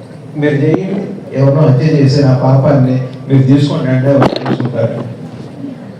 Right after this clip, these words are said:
నేను తిరుపతి వెంకటేశ్వర స్వామికి గుడి కట్టించాను, నేను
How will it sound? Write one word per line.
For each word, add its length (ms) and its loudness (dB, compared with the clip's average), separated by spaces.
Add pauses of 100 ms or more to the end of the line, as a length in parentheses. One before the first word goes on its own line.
నేను 480 -4
తిరుపతి 420 2
వెంకటేశ్వర 420 0
స్వామికి 600 -4
గుడి 220 -2
కట్టించాను, 460 -2
నేను 400 -4